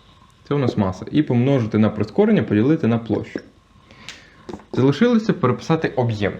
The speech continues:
Значить, давайте подумаємо, чому дорівнює об'єм стовпа води над кораблем. Можна собі цю фігуру уявити як призму, так? Тому що основа і верхня, і нижня однакові, ми просто паралельно їх вверх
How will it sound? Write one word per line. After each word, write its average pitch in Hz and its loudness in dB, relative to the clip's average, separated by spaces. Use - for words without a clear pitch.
Значить, 117 -4
давайте 185 0
подумаємо, 110 0
чому 196 -2
дорівнює 139 -2
об'єм 151 -2
стовпа 123 0
води 127 0
над 123 2
кораблем. 104 -2
Можна 214 2
собі 139 -2
цю 127 -4
фігуру 175 0
уявити 117 0
як 117 0
призму, 104 0
так? 185 -2
Тому 151 2
що 123 0
основа 131 2
і 127 0
верхня, 123 2
і 123 -4
нижня 107 0
однакові, 190 0
ми 131 -2
просто 147 -2
паралельно 147 2
їх 156 -2
вверх 127 0